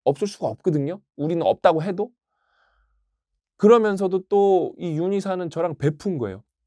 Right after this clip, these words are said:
그게 아무리 신경 안 쓸라 그래도 요만큼은 신경 쓸 거거든요. 근데 우리 홍 이사님이 어리지만 그릇이 큰 친구예요. 이걸 아주 잘 헤쳐나가고 있어요.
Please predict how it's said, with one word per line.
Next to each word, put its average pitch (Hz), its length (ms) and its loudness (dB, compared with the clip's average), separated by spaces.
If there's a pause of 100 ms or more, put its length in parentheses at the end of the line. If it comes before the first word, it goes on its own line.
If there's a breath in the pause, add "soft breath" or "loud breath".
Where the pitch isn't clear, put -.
(220)
그게 - 320 4
아무리 392 360 6
신경 311 280 0
안 180 100 2
쓸라 196 260 0
그래도 185 460 -4 (220)
요만큼은 - 440 -6
신경 254 260 -2
쓸 269 200 -6
거거든요. 180 480 0 (480 soft breath)
근데 185 140 4
우리 190 120 4
홍 233 180 -4
이사님이 208 560 -8 (200)
어리지만 190 640 2
그릇이 208 400 -4
큰 - 360 -2
친구예요. 123 480 -6 (880)
이걸 202 200 0
아주 339 540 2
잘 175 200 -6
헤쳐나가고 160 540 -6
있어요. 87 320 -20